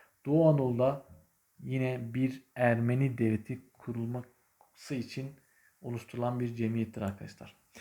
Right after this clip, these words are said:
Azınlıklar tarafından kurulan cemiyetlerin ortak özellikleri arkadaşlar, itiraz devletleriyle işbirliği yaparak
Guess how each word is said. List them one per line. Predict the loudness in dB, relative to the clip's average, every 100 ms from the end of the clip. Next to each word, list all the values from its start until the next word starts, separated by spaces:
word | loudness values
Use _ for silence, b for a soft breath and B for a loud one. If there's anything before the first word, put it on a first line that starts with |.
| B B B B B B
Azınlıklar | 8 10 8 6 4 6
tarafından | 6 6 6 4
kurulan | 4 6 6 6
cemiyetlerin | 6 4 4 2 2
ortak | 4 4 6 2 4
özellikleri | 8 8 8 4
arkadaşlar, | 4 2 -2 4 4 4 -10 _ _ _ _ _ _ -4
itiraz | 2 2 6 8 8 8
devletleriyle | 6 6 4 6 6 2
işbirliği | -4 -6 -4 0 4 8
yaparak | 8 6 4 2 2 -8